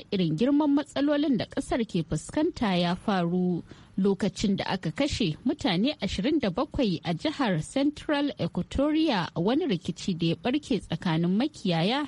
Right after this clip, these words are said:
da kuma wasu mayakan sa kai na yankin. Papa Roman ya isa Sudan ta Kudu ne a yau Juma'a daga makwabciyarta Jamhuriyar Demokradiyyar Congo, tare da fatan zai gudanar da shirin zaman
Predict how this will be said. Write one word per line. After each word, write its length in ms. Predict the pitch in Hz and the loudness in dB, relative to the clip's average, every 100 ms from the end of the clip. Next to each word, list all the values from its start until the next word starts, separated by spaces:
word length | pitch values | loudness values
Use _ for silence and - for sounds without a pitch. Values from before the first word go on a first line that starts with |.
| - | -4
da 100 | 160 | -6
kuma 380 | - 185 180 - | -2 0 0 0
wasu 280 | 180 - - | -2 -2 0
mayakan 520 | 226 320 170 - 180 | 0 2 0 0 -4
sa 240 | - 294 269 | -2 -2 0
kai 220 | 208 185 | 0 0
na 100 | 165 | 2
yankin. 680 | 170 180 170 185 170 165 165 - - - - - | 2 0 0 0 0 0 -2 -8 -20 -20 -20 -4
Papa 240 | 226 240 269 | -2 0 2
Roman 400 | 320 440 320 202 | 2 2 0 0
ya 160 | 226 311 | 0 0
isa 260 | 247 - 302 | -2 -2 -2
Sudan 420 | - 233 262 254 | 0 0 0 0
ta 140 | 262 | 0
Kudu 280 | 269 277 196 | 0 0 0
ne 180 | 180 294 | 0 0
a 80 | - | 0
yau 200 | 190 185 | 0 0
Juma'a 760 | - 277 294 294 - 196 175 | 2 4 4 2 -2 0 0
daga 400 | 165 180 160 175 185 | 0 0 0 2 2
makwabciyarta 1080 | 240 - 294 - - 220 294 269 262 190 165 | 0 -2 -4 -4 -2 0 0 -2 0 0 0
Jamhuriyar 640 | 180 170 233 320 339 214 | 0 0 2 2 2 0
Demokradiyyar 880 | 170 170 170 196 180 - 196 185 175 | 0 0 0 -2 -2 -2 0 0 0
Congo, 640 | - 180 180 175 175 170 160 - - | 0 0 0 2 2 0 -4 -14 -6
tare 300 | 214 202 190 | -2 0 0
da 140 | 165 | 0
fatan 500 | - 277 277 285 285 | 0 -2 0 2 2
zai 160 | 269 214 | 2 0
gudanar 480 | 247 277 277 294 196 | 0 0 0 0 0
da 80 | |
shirin 340 | 170 349 311 208 | -2 0 0 2
zaman 280 | 180 180 | 0 0